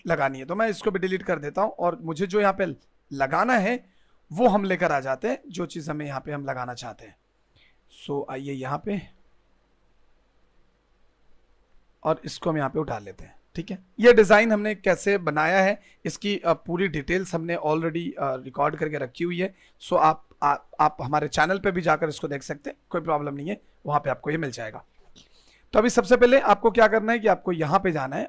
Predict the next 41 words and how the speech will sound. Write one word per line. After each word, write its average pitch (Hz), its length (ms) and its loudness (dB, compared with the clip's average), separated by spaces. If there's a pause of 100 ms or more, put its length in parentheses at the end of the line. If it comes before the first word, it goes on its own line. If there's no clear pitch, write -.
और 175 120 -2
यहाँ 190 480 4
पे 262 100 2
मुझे 208 420 0 (460)
इस - 360 0
डिजाइन 185 440 2
को, 139 140 -6 (100)
ये 214 160 6
डिजाइन 196 380 4
जो 170 140 2
है 180 240 4
यहाँ 185 300 4
पे 220 120 -4
कुछ 220 200 0
ऐसा 190 240 2
सेट 185 300 -2
करना 160 260 -4
है 196 140 -8 (340)
कि 247 80 0
ये 254 140 6
मॉकअप 185 440 8
बन 175 200 6
जाए 190 260 2 (280)
और 190 100 10
हमें 208 180 6
कोई 220 260 6
प्रॉब्लम 185 400 4
ना 180 120 -2
हो, 180 300 0
बाद 156 320 4
में 180 140 -2
भी 180 120 -2
हम 170 180 -2
इसको 175 220 -4
आसानी 147 500 -2
से 156 120 -10
इस 131 120 -12
पे 156 100 -12
काम 190 320 -4 (480)
कर 156 120 2
सकें। - 360 -16